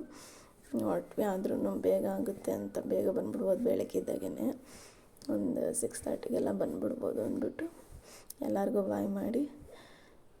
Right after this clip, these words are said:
ಹೊರಟ್ವಿ. ಬರೋವಾಗ ಏನೋ ಬೇಜಾರು, ಎಲ್ಲರನ್ನೂ ಬಿಟ್ಟು ಬರೋವಾಗ ಎಲ್ಲರೂ ಖುಷಿ ಖುಷಿಯಾಗಿರ್ತೀವಿ ನಾವು. ಒಂದ್ ಹೋಗಿದ್ ಒಂಥರ ಸೇರಿತ್ತವ, ಅಕ್ಕ ತಂಗಿದಿರು ಮಕ್ಕಳು ಎಲ್ಲ ಸೇರಿತ್ತವ, ನೋಡೋಕ್ಕೆ ಒಂಥರ ಖುಷಿ. ಬರೋವಾಗ ಇದು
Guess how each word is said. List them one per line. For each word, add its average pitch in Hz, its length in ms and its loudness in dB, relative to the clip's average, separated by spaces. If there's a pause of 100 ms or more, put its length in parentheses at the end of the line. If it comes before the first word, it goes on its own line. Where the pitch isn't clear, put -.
ಹೊರಟ್ವಿ. 208 520 0
ಬರೋವಾಗ 208 480 6
ಏನೋ 202 280 0
ಬೇಜಾರು, - 440 2
ಎಲ್ಲರನ್ನೂ - 440 2
ಬಿಟ್ಟು 214 300 0
ಬರೋವಾಗ 78 460 0
ಎಲ್ಲರೂ 208 460 0
ಖುಷಿ - 300 -6
ಖುಷಿಯಾಗಿರ್ತೀವಿ - 800 -2
ನಾವು. - 300 -4
ಒಂದ್ - 220 -2
ಹೋಗಿದ್ 208 520 2
ಒಂಥರ 220 400 4
ಸೇರಿತ್ತವ, 214 640 2 (120)
ಅಕ್ಕ 240 220 -4
ತಂಗಿದಿರು 208 600 2 (560)
ಮಕ್ಕಳು 196 400 2
ಎಲ್ಲ 202 220 4 (100)
ಸೇರಿತ್ತವ, - 540 -2
ನೋಡೋಕ್ಕೆ 202 440 0
ಒಂಥರ - 280 0
ಖುಷಿ. - 340 -4
ಬರೋವಾಗ 208 580 6
ಇದು 220 220 4